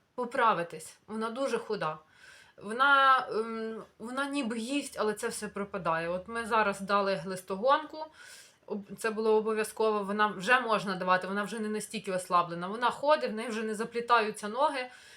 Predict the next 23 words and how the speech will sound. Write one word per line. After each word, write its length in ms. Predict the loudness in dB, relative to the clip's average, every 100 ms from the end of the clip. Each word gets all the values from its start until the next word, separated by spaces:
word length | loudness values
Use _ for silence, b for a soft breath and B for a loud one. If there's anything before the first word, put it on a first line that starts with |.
| B
вона 140 | -4 -4
себе 200 | -2 -6
нормально 380 | -4 0 0 -2
чувствує, 280 | -6 -4
вона 80 | -4
бігає 320 | -2 -2 0
зі 120 | 0 -4
всіма. 500 | -8 0 2 2 0 -10 _ _ _ _ _ -18 -10
Звісно, 480 | 0 0 0 -2
вона 240 | 0 4 4
не 140 | 2
доїться, 480 | 4 6 6 2 -2
про 180 | 0 2
які 280 | 0 -2 -6
удої 400 | -2 2 2 2
можна 320 | -2 -2 -4
було 220 | -4 -4
говорити, 420 | -4 -4 -4 -4
якщо 240 | -6 -4 -6
вона 240 | -6 -6
захворіла. 720 | -6 -6 -8 -6 -4 -2 -4 -8 B B B B B _ -6
Ось, 460 | -4 -4 -8 -14 -12
і 440 | -8 -4 0 0